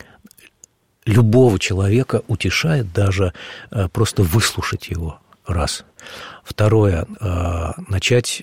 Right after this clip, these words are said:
ему сострадать, сопереживать. И если человек видит, что с ним вошли вот в это сопереживание, он за это участие уже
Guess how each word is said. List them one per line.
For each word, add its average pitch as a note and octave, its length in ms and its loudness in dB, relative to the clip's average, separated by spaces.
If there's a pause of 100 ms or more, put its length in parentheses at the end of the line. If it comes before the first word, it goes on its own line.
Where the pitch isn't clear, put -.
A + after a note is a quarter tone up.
ему G#2 460 0
сострадать, F#2 1000 -4
сопереживать. F2 1120 -4 (880)
И - 80 -8
если G2+ 300 0
человек G2+ 280 0
видит, A#2+ 280 0
что - 220 -8
с - 140 -6
ним F#2 140 0
вошли F#2 360 -2
вот F2 200 -6
в - 40 -18
это - 160 -8
сопереживание, F#2 1000 0 (340)
он G2+ 140 0
за F#2+ 140 2
это G#2 200 2
участие G#2 560 0
уже A2+ 440 4